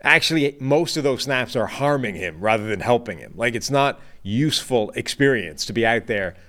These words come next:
with the third string offensive line just getting your ass kicked every single play. So guys like him are trapped in this world where how are they supposed to improve?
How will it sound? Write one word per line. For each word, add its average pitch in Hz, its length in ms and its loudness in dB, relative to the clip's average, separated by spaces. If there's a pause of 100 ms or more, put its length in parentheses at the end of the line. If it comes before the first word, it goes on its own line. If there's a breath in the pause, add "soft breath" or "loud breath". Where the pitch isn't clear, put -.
(100)
with 120 140 2
the 127 80 0
third 123 340 4
string 120 300 -2
offensive 110 500 0
line 104 440 0 (240 soft breath)
just - 200 -2
getting 120 220 4
your 113 120 -2
ass 131 220 0
kicked 117 300 0
every 101 200 -2
single 101 280 -4
play. 160 440 2 (440 loud breath)
So 160 340 2 (180)
guys 165 320 2
like 170 160 0
him 190 160 0
are 147 60 0
trapped 202 440 0
in 139 100 0
this 127 180 0
world 185 340 2
where 131 400 0 (440 soft breath)
how 208 400 2
are 214 80 2
they 180 140 2
supposed 170 500 -2
to 165 100 0
improve? 160 580 -2